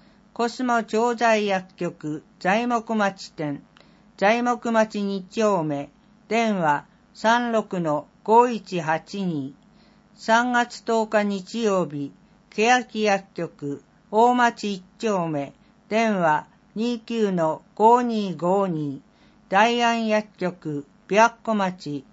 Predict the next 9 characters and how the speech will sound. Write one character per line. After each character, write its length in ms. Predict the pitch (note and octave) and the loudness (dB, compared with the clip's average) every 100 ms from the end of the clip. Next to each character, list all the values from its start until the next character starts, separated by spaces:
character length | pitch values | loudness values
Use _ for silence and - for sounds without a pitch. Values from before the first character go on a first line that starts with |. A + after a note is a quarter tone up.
| _ _ _ | _ _ _
電 320 | G#3+ A3+ G3+ | 0 0 2
話、 240 | D#3+ D3 - _ | 2 0 -2 _
三 360 | - - A#3 B3 | -8 0 0 0
九 320 | - G#3+ F#3+ | -4 -2 0
の 280 | E3 C#3+ - _ - | 0 -2 -6 _ -4
零 240 | G#3+ A#3+ | 0 0
三 400 | A#3 A3 G3+ F3+ | -2 -2 -2 -2
一 380 | D#3 - G3+ F#3+ | -6 -10 -8 -6
一。 460 | E3 - D3 C#3 | -8 -12 -12 -12